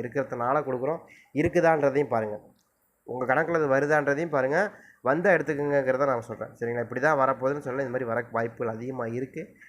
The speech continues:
ட்ரை பண்ணி பாருங்க. அதே மாதிரி ஒண்ணாம் நம்பர் பேசிக்கா எதிர்பார்க்கலாம். ஒண்ணுக்கு, அதாவது ஆறுக்கு ஒண்ணு, ஒண்ணுக்கு ஒண்ணுன்னு திரும்பலாம். அதே மாதிரி ஜீரோக்கு ஒண்ணு. ஏன்னா நமக்கு அதிகமான பெண்டிங் நம்பர் ஒண்ணாம் நம்பர் தான் இருக்கு.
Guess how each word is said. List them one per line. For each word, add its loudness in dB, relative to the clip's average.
ட்ரை -2
பண்ணி -4
பாருங்க. 0
அதே 4
மாதிரி 4
ஒண்ணாம் 4
நம்பர் 2
பேசிக்கா -2
எதிர்பார்க்கலாம். -4
ஒண்ணுக்கு, -2
அதாவது 2
ஆறுக்கு 4
ஒண்ணு, 0
ஒண்ணுக்கு 0
ஒண்ணுன்னு 2
திரும்பலாம். 0
அதே -2
மாதிரி -4
ஜீரோக்கு -2
ஒண்ணு. -4
ஏன்னா 0
நமக்கு -4
அதிகமான -2
பெண்டிங் -4
நம்பர் -4
ஒண்ணாம் 0
நம்பர் -4
தான் -2
இருக்கு. -8